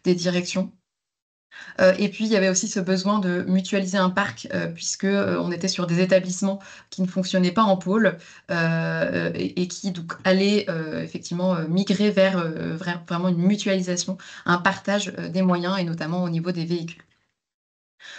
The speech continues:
Au niveau donc des actions mises en place face à ce contexte, euh, donc la nécessité donc de remplacer vingt-sept, euh, véhicules par des Juke, donc ce sont, euh, un modèle de Nissan,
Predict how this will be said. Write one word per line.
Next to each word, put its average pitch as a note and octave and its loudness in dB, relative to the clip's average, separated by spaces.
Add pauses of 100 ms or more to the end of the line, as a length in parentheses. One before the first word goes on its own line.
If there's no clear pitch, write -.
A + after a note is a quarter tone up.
(120)
Au G3 2
niveau G3+ 4
donc G3 4
des F3+ 4
actions A3 2
mises A3 4
en G#3 2
place F#3+ -2
face F#3 -4
à E3+ -4
ce E3 -4
contexte, E3 -6 (420)
euh, F3 4
donc G3+ 0
la F#3 2
nécessité F#3+ 0
donc F#3+ 0
de F3+ 0
remplacer G3+ 0
vingt-sept, G#3 -2
euh, F3 0
véhicules G3+ 0
par F3 0
des E3+ 0
Juke, F#3 -6
donc E3+ -10
ce E3 -8
sont, F#3 -2
euh, D#3+ -2
un E3 -4
modèle F3 4
de E3+ 0
Nissan, F#3+ 2